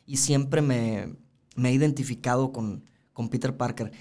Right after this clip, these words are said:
Entonces, como actor también ese, ese rol, ese papel siempre supone como, "Güey, ese sería lo máximo", así. Yo creo que sería lo máximo para cualquier actor,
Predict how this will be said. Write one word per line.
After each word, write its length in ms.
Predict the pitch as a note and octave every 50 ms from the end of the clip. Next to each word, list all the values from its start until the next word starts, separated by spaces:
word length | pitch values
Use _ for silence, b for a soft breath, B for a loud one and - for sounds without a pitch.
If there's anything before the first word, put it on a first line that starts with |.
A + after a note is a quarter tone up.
| B B B
Entonces, 240 | _ - D3 - -
como 240 | - D3 C#3+ C#3+ C#3+
actor 300 | D3+ D3 - F3 F#3+ F3+
también 320 | - D3 C#3 C3+ C#3 C#3
ese, 260 | C#3 C#3 C#3 D3+ C#3+ C3+
ese 260 | C3 B2+ - D#3 D3
rol, 340 | C#3 C3+ C#3 C3+ C#3 C#3 C3+
ese 160 | C3+ C3+ -
papel 360 | C3+ B2+ C3+ - - B2+ C3
siempre 320 | B2+ - B2 A#2+ B2+ B2
supone 440 | A#2 - B2+ - - A#2+ A#2 B2 A2+
como, 240 | - A#2 A2+ A2 G#2+
"Güey, 280 | G#2 A2+ A2+ A#2+ A#2+ A2+
ese 280 | A2+ - - B2 -
sería 280 | - - A#2+ A2+ A#2 A#2+
lo 140 | C3+ B2+ A#2
máximo", 760 | A2+ G#2+ - - - - - - - - - A#2+ A2 E2+ -
así. 240 | - - - - C2 -
Yo 160 | B2 B2+ A#2+
creo 120 | C3 C#3
que 80 | C#3 C#3
sería 160 | B2 A#2+ B2+
lo 100 | C#3 C3
máximo 420 | A#2 B2 C3 C3 C3+ - D#3 D3 C#3
para 180 | - A#2+ A#2
cualquier 300 | - - A2+ A2 - B2+ C#3+
actor, 360 | C#3 C#3 C3+ C3+ C3+ C3+